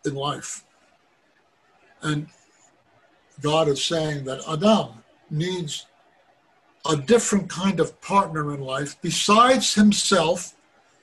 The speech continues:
and besides all the co-, all the creatures. Sometimes I think all I need in life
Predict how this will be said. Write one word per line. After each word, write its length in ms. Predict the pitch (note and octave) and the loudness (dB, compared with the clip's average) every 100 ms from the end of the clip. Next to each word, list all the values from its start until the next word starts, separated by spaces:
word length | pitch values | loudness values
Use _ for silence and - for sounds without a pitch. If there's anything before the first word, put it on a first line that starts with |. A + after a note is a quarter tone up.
| _ - | _ -10
and 140 | E3 | -6
besides 520 | D#3 - G#3 G#3+ A3 | -4 -2 2 4 4
all 240 | G3 G3 G3 | 0 -2 -2
the 80 | - | -4
co-, 400 | E3+ D3+ D#3 - | -8 -8 -8 -10
all 200 | E3 F3 | -6 -4
the 100 | F3+ | -6
creatures. 440 | F3 E3 D#3 D#3+ - | -6 -4 -4 -4 0
Sometimes 480 | G#3 G#3 G3+ G3 | 2 2 2 2
I 100 | D#3+ | 0
think 260 | D#3 F3+ E3+ | -2 -4 -6
all 160 | F3+ F3 | -6 -4
I 80 | |
need 180 | E3+ E3 | -4 -4
in 120 | D#3 | -4
life 440 | C#3+ C3+ D3+ D3+ | -4 -4 -4 -6